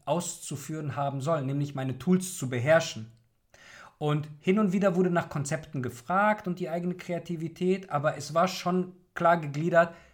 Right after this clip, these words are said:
„Hey, Christos, du kannst gut mit Photoshop umgehen, Composing machen,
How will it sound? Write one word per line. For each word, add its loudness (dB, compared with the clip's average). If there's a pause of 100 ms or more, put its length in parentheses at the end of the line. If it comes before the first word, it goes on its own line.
(280)
„Hey, 2
Christos, -4
du -8
kannst -2
gut -6
mit -8
Photoshop -2
umgehen, -4
Composing -2
machen, -2